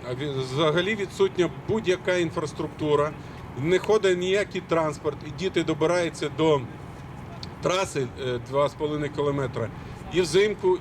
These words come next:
і в літо, і в осені пішки, і вдень, і в ніч. Е, е, ми зробили запит, е, оп-, опять-таки до міського голови стосовно того, щоб було організовано транспортне сполучення з мешканцями цього селища,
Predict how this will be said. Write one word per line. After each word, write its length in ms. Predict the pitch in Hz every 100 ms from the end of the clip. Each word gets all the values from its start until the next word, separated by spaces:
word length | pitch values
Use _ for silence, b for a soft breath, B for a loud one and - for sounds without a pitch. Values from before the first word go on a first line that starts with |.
| -
і 80 | 135
в 240 | 127 123
літо, 440 | 160 208 - 160 151 143
і 160 | 139 135
в 220 | 117 123
осені 500 | 196 - 175 160 143 - - - - -
пішки, 500 | 233 160 - 92 80 - - 143
і 60 | 143
вдень, 460 | 139 131 175 202 190 147
і 80 |
в 100 | 156
ніч. 240 | 160 160 113 - - - - - - 120
Е, 40 |
е, 640 | 127 127 120 113 117 123 120
ми 180 | 180
зробили 580 | 208 202 185 208 196 185 143
запит, 480 | 131 170 196 175 160 -
е, 140 | 147 139
оп-, 360 | 139 135 165
опять-таки 460 | 143 175 175 151 139
до 140 | 143
міського 420 | 160 156 - 196 165
голови 260 | 156 151
стосовно 480 | 139 147 139 190 180
того, 260 | 175 202 180
щоб 180 | 170
було 200 | 147 160
організовано 560 | 170 165 165 160 190 165
транспортне 560 | 160 175 151 175 156 143
сполучення 680 | - 165 147 135 143 147 139
з 140 | -
мешканцями 600 | 139 147 170 151 165 151
цього 280 | - 151 147
селища, 560 | - 147 143 139 147